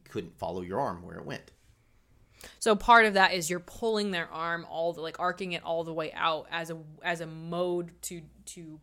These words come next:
Speaker 2: pull the h-, top half of their body, uh, away from
Speaker 1: Right.
Speaker 2: their
Speaker 1: So,
Speaker 2: feet.
Speaker 1: so think of it like this, right? And it works on the same principle. If you grab someone by the arm and you just pull them, right? They, they're gonna have one of two responses. They're not going to move their lower body, and they're just gonna fall down, or they're gonna move their lower body.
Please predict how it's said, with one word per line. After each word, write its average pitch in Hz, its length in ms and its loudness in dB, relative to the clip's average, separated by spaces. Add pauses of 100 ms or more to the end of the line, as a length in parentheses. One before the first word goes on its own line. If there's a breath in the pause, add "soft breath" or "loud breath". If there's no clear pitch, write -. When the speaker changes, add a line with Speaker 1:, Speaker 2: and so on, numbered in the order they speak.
(160)
Speaker 2:
pull 202 220 -4
the 175 80 -4
h-, 151 60 -6 (180)
top - 260 0
half 165 200 0
of 160 100 -10
their 165 140 -6
body, 160 480 -8 (140)
uh, - 240 -8
away 165 400 -8
from 156 320 -12
Speaker 1:
Right. 101 260 0
Speaker 2:
their 147 220 -8
Speaker 1:
So, 180 200 10
Speaker 2:
feet. 147 80 2
Speaker 1:
so 175 120 4
think 208 200 4
of 185 80 0
it 131 80 4
like 131 180 4
this, 127 200 4
right? 127 140 8
And 117 100 -2
it 110 80 -4
works 120 200 -2
on 110 80 -4
the 104 60 -4
same 101 220 -4
principle. 92 360 -4
If 107 160 -6
you 175 120 2
grab 165 240 6
someone 170 240 -2
by 170 100 2
the 165 100 0
arm 107 320 0
and 113 80 -6
you 98 60 -4
just 98 220 -8
pull 233 300 0
them, 123 280 2 (240 soft breath)
right? 147 240 6 (360 soft breath)
They, 160 340 8
they're 151 200 6
gonna 160 160 4
have 151 180 4
one 151 160 4
of 147 100 -2
two 151 140 -2
responses. 131 640 0
They're 123 160 4
not 123 460 6
going 180 200 6
to 131 80 -6
move 117 180 -2
their 107 120 4
lower 98 220 2
body, 90 340 2
and 120 100 -4
they're 110 80 -2
just 117 180 -4
gonna 117 140 -2
fall 95 220 -2
down, 127 480 0
or 127 160 6
they're 123 120 2
gonna 117 180 0
move 107 200 0
their 98 120 -6
lower 92 200 -6
body. 101 280 6